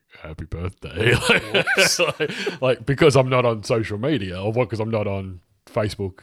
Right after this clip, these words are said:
Speaker 2: Yeah.
Speaker 1: That's how you know it's people's birthdays, right? You're not, like, I don't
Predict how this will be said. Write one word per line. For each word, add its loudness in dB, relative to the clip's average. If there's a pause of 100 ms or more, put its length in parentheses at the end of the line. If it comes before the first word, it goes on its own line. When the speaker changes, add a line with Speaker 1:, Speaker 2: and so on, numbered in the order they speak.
(100)
Speaker 2:
Yeah. -4 (180)
Speaker 1:
That's 0
how -2
you -8
know -6
it's -10
people's -10
birthdays, -8
right? -8
You're -8
not, -10
like, -12
I -8
don't -10